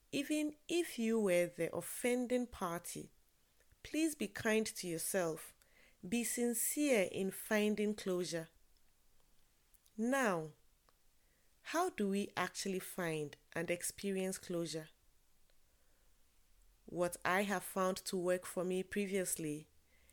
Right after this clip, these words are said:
is to simply remind myself of how very special I am as a person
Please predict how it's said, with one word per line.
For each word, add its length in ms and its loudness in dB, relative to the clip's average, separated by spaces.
is 160 -2
to 100 -4
simply 520 2
remind 460 0
myself 680 -2
of 240 0
how 220 0
very 420 0
special 480 -4
I 140 0
am 340 0
as 160 -4
a 80 -2
person 680 -2